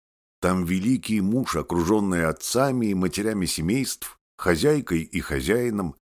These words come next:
что-то с жаром толковал одной даме, которые его только что подвели. Дама держала за руку девочку, с которою десять минут назад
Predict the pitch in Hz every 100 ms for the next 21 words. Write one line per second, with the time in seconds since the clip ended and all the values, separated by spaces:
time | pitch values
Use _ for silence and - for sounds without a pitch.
0 | _ - - - 101 98 87 - - 120
1 | 107 98 87 95 95 98 101 95 92 92
2 | 80 117 123 82 - _ - 98 110 110
3 | 110 107 110 - 160 127 127 - 135 120
4 | 123 123 85 - _ _ _ - 71 92
5 | 95 87 92 82 98 101 92 87 101 92
6 | 98 92 127 104 78 - 62 - - 90
7 | 82 147 135 123 90 123 127 127 98 101
8 | 113 - 80 76 135 139 -